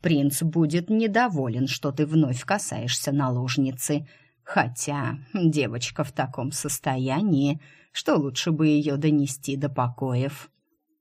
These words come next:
«Можно пройти другим путём, чтобы никто не видел»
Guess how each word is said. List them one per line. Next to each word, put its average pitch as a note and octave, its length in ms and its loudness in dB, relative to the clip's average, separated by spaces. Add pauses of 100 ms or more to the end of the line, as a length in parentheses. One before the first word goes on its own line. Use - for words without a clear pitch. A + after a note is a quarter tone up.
(480)
«Можно D#3+ 500 4
пройти C#3+ 460 0
другим D3 480 2
путём, C3+ 600 -4
чтобы D#3+ 400 0
никто D#3+ 400 2
не E3 220 4
видел» D3 520 -4